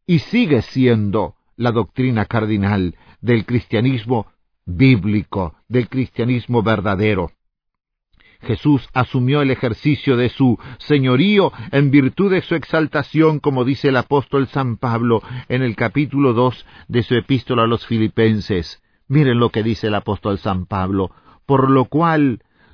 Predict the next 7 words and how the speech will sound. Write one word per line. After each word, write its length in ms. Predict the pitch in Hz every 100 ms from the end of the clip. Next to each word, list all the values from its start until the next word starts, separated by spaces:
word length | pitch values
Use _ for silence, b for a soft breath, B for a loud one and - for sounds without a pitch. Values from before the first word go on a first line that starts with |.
| -
Dios 420 | 143 202 185 -
también 560 | 151 135 120 151 147 135
le 60 |
exaltó 680 | 135 - 139 127 127 - 147
hasta 280 | 127 - 131
lo 100 | 123
sumo 720 | - - 208 190 147 113